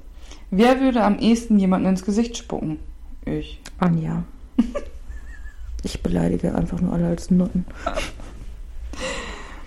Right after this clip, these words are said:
Speaker 1: Wer würde am ehesten Graffiti sprühen? Du.
Speaker 2: Hä?
Speaker 1: Da steht nicht illegal.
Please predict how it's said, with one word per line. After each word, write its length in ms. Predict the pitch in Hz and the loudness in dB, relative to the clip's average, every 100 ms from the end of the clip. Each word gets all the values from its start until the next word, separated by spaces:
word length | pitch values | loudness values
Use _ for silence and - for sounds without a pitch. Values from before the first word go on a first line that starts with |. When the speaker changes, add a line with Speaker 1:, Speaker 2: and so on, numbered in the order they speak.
| - - - - | -12 -12 -12 -8
Speaker 1:
Wer 340 | - 196 240 247 | 0 8 10 10
würde 260 | 220 214 208 | 10 10 8
am 120 | 202 | 6
ehesten 340 | 214 233 233 190 | 4 4 2 4
Graffiti 420 | 196 190 214 185 | 4 4 2 2
sprühen? 520 | - - 160 151 160 - | -2 -4 -2 0 -4 -2
Du. 300 | 165 165 165 - - - - - - - - - - | 0 0 -2 -8 -16 -16 -18 -18 -20 -16 -14 -14 -14
Speaker 2:
Hä? 640 | - - 156 180 214 220 - - - - | -8 0 6 8 10 8 4 -8 -14 2
Speaker 1:
Da 140 | 196 | 4
steht 320 | 202 - 233 226 | 4 4 4 4
nicht 300 | 247 - - | 6 6 4
illegal. 600 | 247 180 151 143 143 | 0 0 2 4 2